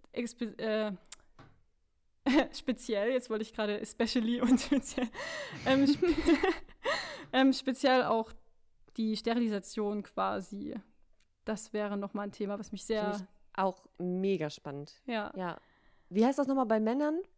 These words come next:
Speaker 2: Da gibt's doch auch
Speaker 1: Ähm,
Speaker 2: ein Wort für.
Speaker 1: Vasektomie.
Speaker 2: Vas-, Vasektomie, genau.
Speaker 1: Ja.
Speaker 2: Ja.
Speaker 1: Und da gibt's auch sehr interessante, ähm, Unterschiede zwischen, zwischen biologischer Mann und, äh, biologischer Frau und biologischem Mann. Ähm,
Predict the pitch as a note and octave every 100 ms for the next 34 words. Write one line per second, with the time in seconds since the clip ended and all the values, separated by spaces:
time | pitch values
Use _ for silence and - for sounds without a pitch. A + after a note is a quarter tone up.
0 | - G#3+ - A#3 A3+ A3+ G#3 F3+ F#3 G#3
1 | A#3+ C#4+ G3+ - A#3 A3 G#3+ G#3 A#3 A#3
2 | - F#3+ F3+ F#3+ G3 F#3 F#3 A#3 G#3+ G#3
3 | A3 B3 C#4 C4 A#3+ - C4+ C4+ B3 A#3+
4 | A#3 A#3 A3+ A3+ G#3+ G3+ - G#3 G3 G3
5 | F#3+ F3+ _ _ _ _ _ D4 C#4+ A3
6 | - G#3 F#3+ G3+ G#3 - A3+ - G#3+ G3+
7 | F#3+ - G3+ G3+ F#3 G#3+ A3 G#3+ G#3+ G#3
8 | G3 A#3+ A#3+ A#3 A3 G#3+ G3+ - - -
9 | G#3 G3 G#3 G#3+ G#3 A#3 G#3 - A3 B3
10 | A#3 A3 G#3 G#3 A3 G3+ G#3+ G#3 C4 -
11 | - - - - _ - A3+ A3+ A3 G#3+
12 | G#3+